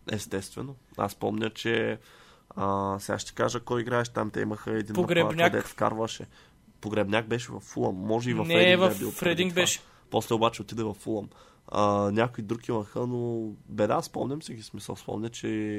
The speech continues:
Speaker 1: играеха.
Speaker 2: Много носталгично ми става. М,
Speaker 1: Помня
Speaker 2: голяма
Speaker 1: една победа на Челси с четири на един. Това беше първия сезон на Еден Азар, мисля, в Челси, което ще рече две хиляди и дванайста,
Speaker 2: А, аз
Speaker 1: две хиляди и тринайста
Speaker 2: мисля, че тях не, тях не можахме да ги бием годината, <laughs> в която бяха в Висшата лига.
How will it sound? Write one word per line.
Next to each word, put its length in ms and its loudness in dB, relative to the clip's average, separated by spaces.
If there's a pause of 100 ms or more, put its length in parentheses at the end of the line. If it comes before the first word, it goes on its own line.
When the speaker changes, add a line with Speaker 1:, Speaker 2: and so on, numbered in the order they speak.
(280)
Speaker 1:
играеха. 540 -8
Speaker 2:
Много 220 0
носталгично 640 2
ми 60 -6
става. 360 2
М, 80 -2 (280)
Speaker 1:
Помня 320 -4
Speaker 2:
голяма 240 6
Speaker 1:
една 160 6
победа 320 2
на 100 2
Челси 280 -4
с 100 -10
четири 380 -4
на 160 -2
един. 340 -2
Това 180 0
беше 240 -2
първия 320 0
сезон 280 -6
на 100 -4
Еден 240 -6
Азар, 320 -6
мисля, 500 -6
в 60 -14
Челси, 240 -2
което 180 -2
ще 100 -2
рече 200 -4
две 80 -8
хиляди 140 0
и 40 0
дванайста, 440 -6
Speaker 2:
А, 40 -10
аз 20 -10
Speaker 1:
две 120 -6
хиляди 40 -2
и 20 -4
тринайста 360 2
Speaker 2:
мисля, 200 -6
че 140 -2
тях 220 4
не, 180 -4
тях 260 -2
не 80 -4
можахме 380 -4
да 100 -4
ги 120 -8
бием 240 -6
годината, 460 10
<laughs> 0 -
в 60 -2
която 300 6
бяха 280 0
в 120 2
Висшата 360 -4
лига. 160 -6